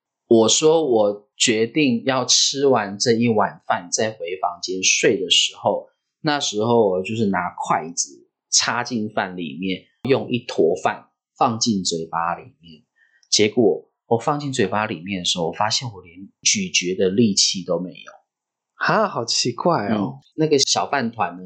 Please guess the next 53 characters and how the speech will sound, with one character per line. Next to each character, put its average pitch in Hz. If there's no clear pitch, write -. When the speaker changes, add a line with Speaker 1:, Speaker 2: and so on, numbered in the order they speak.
Speaker 1:
就 135
放 143
进 131
我 107
嘴 101
巴 104
里 92
面， 98
咀 123
嚼 123
的 131
力 165
气 160
都 139
没 120
有 104
嘛， 160
Speaker 2:
所 151
以 139
直 139
接 135
吞 240
吗？ -
Speaker 1:
就 -
代 123
表， 104
就 214
代 214
表 160
说 170
我 135
真 143
的 147
很 107
想 110
睡。 -
Speaker 2:
嗯。 123
嗯。 107
Speaker 1:
然 127
后 190
我 123
就 160
原 117
封 131
不 104
动 110
的 95
把 92
那 139
个 117
小 90
饭 110
团 -